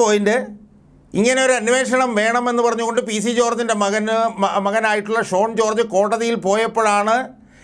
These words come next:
ഇതുമായി ബന്ധപ്പെട്ടുള്ള ചർച്ചകൾ സജീവമായത്. അതുവരെ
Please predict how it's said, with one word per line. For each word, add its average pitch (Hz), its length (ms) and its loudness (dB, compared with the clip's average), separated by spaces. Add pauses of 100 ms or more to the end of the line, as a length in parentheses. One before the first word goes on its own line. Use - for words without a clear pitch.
(120)
ഇതുമായി 233 380 2
ബന്ധപ്പെട്ടുള്ള 220 460 0 (100)
ചർച്ചകൾ 226 300 0 (100)
സജീവമായത്. 226 640 2 (1300)
അതുവരെ 233 260 2